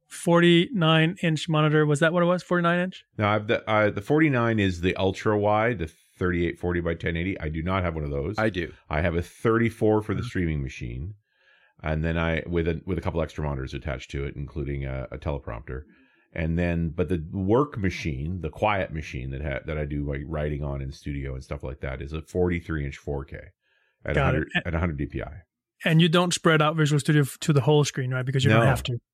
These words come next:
Speaker 2: Because it's just, it, I,
Speaker 3: No,
Speaker 2: I
Speaker 3: I don't
Speaker 2: originally
Speaker 3: either.
Speaker 2: bu-, got that monitor and thought,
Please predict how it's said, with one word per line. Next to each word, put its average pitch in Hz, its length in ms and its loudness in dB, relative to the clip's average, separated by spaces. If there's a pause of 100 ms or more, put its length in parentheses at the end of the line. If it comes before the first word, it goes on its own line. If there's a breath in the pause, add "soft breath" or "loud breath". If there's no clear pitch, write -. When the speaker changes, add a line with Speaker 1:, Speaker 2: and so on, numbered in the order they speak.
(160)
Speaker 2:
Because 113 180 2
it's 107 120 -4
just, 117 300 0 (200)
it, 107 260 4
I, 113 40 2
Speaker 3:
No, 107 60 6
Speaker 2:
I - 20 4
Speaker 3:
I 110 180 2
don't 131 80 2
Speaker 2:
originally 160 300 2
Speaker 3:
either. 85 140 -4
Speaker 2:
bu-, 104 200 2
got 107 220 2
that 101 160 0
monitor 92 320 4
and 82 100 2
thought, 82 280 2